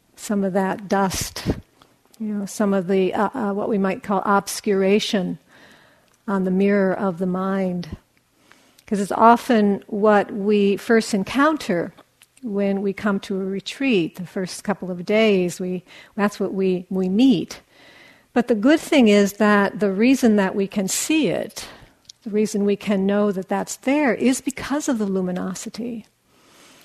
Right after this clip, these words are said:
is because of the essential nature of the mind that can see, that can know our experience. So by seeing and knowing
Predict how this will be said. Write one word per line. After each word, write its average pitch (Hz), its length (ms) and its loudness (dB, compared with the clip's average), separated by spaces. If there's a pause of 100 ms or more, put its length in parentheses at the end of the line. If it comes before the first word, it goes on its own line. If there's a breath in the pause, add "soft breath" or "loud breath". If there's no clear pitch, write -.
(400 soft breath)
is 220 260 -2
because 226 920 2
of 202 360 -2
the 185 420 0 (140)
essential 214 540 0
nature 196 520 0
of 185 160 -4
the 190 100 -2
mind 196 640 2
that 190 180 -8
can 208 200 -6
see, 262 520 -2
that 190 200 -8
can 214 160 -6
know 208 580 -2 (100)
our 208 180 -4
experience. 226 1000 -4 (1700 loud breath)
So 233 480 6
by 208 380 4
seeing 214 1040 2 (280 loud breath)
and 202 300 -2
knowing 214 720 2